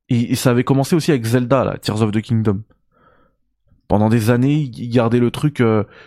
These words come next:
oui, euh, le, le prochain nom, euh, de... Le, non, la su-, le, the, the sequel of The Legend of Zelda Breath of the Wild. Voilà le nom du jeu. Mais donne-nous le nom de ton jeu.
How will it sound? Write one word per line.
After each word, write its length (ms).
oui, 300
euh, 580
le, 260
le 180
prochain 400
nom, 420
euh, 340
de... 140
Le, 380
non, 240
la 100
su-, 260
le, 160
the, 220
the 220
sequel 640
of 300
The 140
Legend 360
of 80
Zelda 340
Breath 260
of 120
the 40
Wild. 280
Voilà 220
le 100
nom 160
du 100
jeu. 220
Mais 100
donne-nous 420
le 120
nom 180
de 60
ton 180
jeu. 240